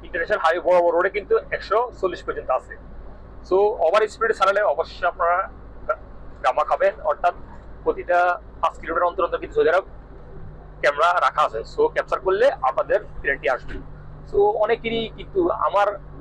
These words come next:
একবার আমি বেল্টেলে খাইছি গ্রামা, তারপরে ওভার স্পিডের জন্য আমি গ্রামা খাইছি, শুধু ওভার স্পিড বেশি খাইছি, ওভার স্পিড and বেল্টের জন্য একবার খাইছি, আর একবার খাইছি only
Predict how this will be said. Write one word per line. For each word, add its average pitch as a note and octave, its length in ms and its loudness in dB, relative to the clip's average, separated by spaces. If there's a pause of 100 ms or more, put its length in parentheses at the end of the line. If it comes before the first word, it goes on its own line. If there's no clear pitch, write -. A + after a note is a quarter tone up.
(340)
একবার E3 360 2
আমি E3 220 -2
বেল্টেলে E3 420 0
খাইছি D3 520 -4 (160)
গ্রামা, C3+ 360 0
তারপরে C#3 680 0 (680)
ওভার F3 220 4
স্পিডের F3+ 340 0
জন্য F3+ 220 2
আমি E3 240 2
গ্রামা C#3 260 2
খাইছি, B2 380 -6 (680)
শুধু F#3 140 -2
ওভার A3 260 6
স্পিড A3+ 220 -2
বেশি F#3 180 2
খাইছি, D3+ 160 2
ওভার D#3+ 240 4
স্পিড F3+ 220 -2
and F3 140 0
বেল্টের C3+ 320 0
জন্য D3 180 0
একবার D3 180 0
খাইছি, B2+ 200 -2
আর C#3 160 4 (120)
একবার F3+ 220 2
খাইছি F#3+ 400 0 (400)
only E3+ 380 0